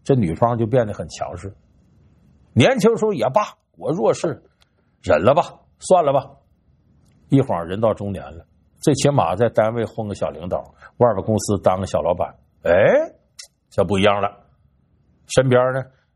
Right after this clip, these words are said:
也有人点头哈腰啊，溜须奉承啊，也有那些很功利的女孩儿，恨不得往身上扑啊。不是说这人本质坏，这凤凰男，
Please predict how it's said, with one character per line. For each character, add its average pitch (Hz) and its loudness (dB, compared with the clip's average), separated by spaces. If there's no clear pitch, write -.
也 92 -2
有 107 0
人 107 -4
点 76 -4
头 104 0
哈 113 0
腰 107 0
啊， 101 -6
溜 123 -2
须 127 -4
奉 135 -4
承 95 -6
啊， 101 -6
也 107 4
有 139 0
那 135 -2
些 135 0
很 98 -8
功 147 -2
利 160 0
的 127 -4
女 101 -6
孩 - -8
儿， 120 -4
恨 156 0
不 127 0
得 139 4
往 123 -2
身 127 0
上 131 0
扑 120 -6
啊。 120 -2
不 262 4
是 277 2
说 214 4
这 247 2
人 165 0
本 156 -2
质 131 -8
坏， 147 0
这 110 -8
凤 117 -6
凰 90 -6
男， 60 -14